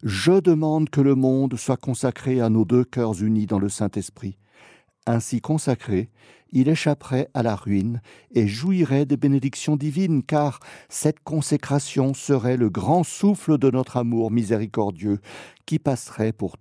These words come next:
tout recréer, pour tout apaiser, car le monde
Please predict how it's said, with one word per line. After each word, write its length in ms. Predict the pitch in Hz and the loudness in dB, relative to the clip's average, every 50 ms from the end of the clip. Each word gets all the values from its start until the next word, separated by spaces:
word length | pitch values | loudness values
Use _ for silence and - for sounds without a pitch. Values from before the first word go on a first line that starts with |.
| _ - | _ -2
tout 160 | - 220 226 | 0 2 2
recréer, 640 | 175 175 165 151 - - 131 123 101 95 98 104 - _ _ - _ _ _ - | 2 2 0 0 -2 -2 -2 0 0 0 -2 -4 -6 _ _ -20 _ _ _ -4
pour 200 | 113 104 - - _ _ | -4 -4 -4 -6 _ _
tout 160 | - 185 196 196 | -4 -4 -2 0
apaiser, 600 | - 131 - - 123 117 104 85 87 85 87 87 _ _ _ _ _ _ _ _ _ _ _ _ | -2 -4 -2 -2 -2 -4 -2 -2 -2 -4 -4 -4 _ _ _ _ _ _ _ _ _ _ _ _
car 180 | - - 87 85 | -6 -6 -6 -4
le 120 | 82 82 | -4 -6
monde 500 | 76 82 95 117 147 170 185 185 175 170 | -4 -2 0 0 0 0 0 0 -2 -2